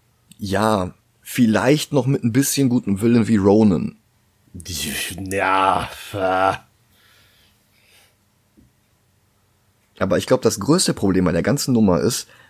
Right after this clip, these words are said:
Speaker 1: warum castest du einen ausdrucksstarken Schauspieler wie Christopher Eccleston, bloß um ihn dann unter achtzehn Meter dickem Latex-Make-up zu verstecken?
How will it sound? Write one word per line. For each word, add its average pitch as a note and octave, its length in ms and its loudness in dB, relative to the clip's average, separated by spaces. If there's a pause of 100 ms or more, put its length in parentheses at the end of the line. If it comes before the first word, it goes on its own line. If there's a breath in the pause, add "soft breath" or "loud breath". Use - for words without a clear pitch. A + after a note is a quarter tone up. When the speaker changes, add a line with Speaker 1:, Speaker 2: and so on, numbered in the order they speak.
(100 soft breath)
Speaker 1:
warum C#3+ 540 0
castest C3 640 -2
du G#2+ 80 2
einen A#2 260 0
ausdrucksstarken A#2 720 0
Schauspieler A2+ 540 0
wie G#2+ 80 -4
Christopher - 480 -2
Eccleston, G#2+ 540 0 (360 loud breath)
bloß A#2 360 2
um A2+ 120 0
ihn A2 160 4
dann G2 180 0
unter A2+ 360 -4
achtzehn - 580 0
Meter G#2+ 440 2
dickem A2 360 -2
Latex-Make-up F2 920 -4
zu F2+ 100 -8
verstecken? D2 600 -10